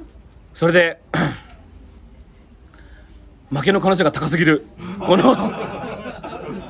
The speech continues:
危ない。考えれば危ない。<clears throat> もう、今までの中で一番大きいチャレンジと言っても、限りない。このフォーウェイをやりきります。ぜひ、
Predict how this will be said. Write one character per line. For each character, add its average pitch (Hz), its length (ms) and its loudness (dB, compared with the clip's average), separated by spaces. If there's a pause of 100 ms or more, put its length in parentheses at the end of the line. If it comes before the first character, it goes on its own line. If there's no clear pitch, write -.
(320)
危 202 100 -6
な 170 120 -4
い。 - 40 -18 (380)
考 190 80 0
え 247 60 0
れ 339 260 -6
ば 254 180 0
危 269 60 4
な 220 140 4
い。 - 20 -12 (640)
<clears throat> - 600 -12
も 143 260 4
う、 - 40 -8 (1040)
今 214 160 4
ま 226 120 6
で 220 80 -4
の 214 40 -2
中 196 160 -2
で 156 200 -4 (180)
一 175 180 -4
番 240 160 4
大 233 60 2
き 233 100 -2
い - 20 -2
チ 226 80 -2
ャ 214 40 2
レ 208 60 0
ン - 20 -2
ジ 190 60 -6
と 202 60 -2
言 196 60 -8
っ - 20 -20
て 190 60 0
も、 175 260 -2 (1500)
限 139 180 -6
り 151 60 2
な 143 120 0
い。 - 40 -18 (480)
こ 190 120 4
の 180 120 6
フ 214 140 4
ォ - 40 8
ー - 20 6
ウ - 40 4
ェ 240 40 6
イ 226 40 2
を 180 120 -4 (320)
や 196 100 4
り 233 60 0
き 233 60 -6
り 233 60 -4
ま 233 100 0
す。 - 120 -20 (160)
ぜ 277 300 2
ひ、 - 120 -12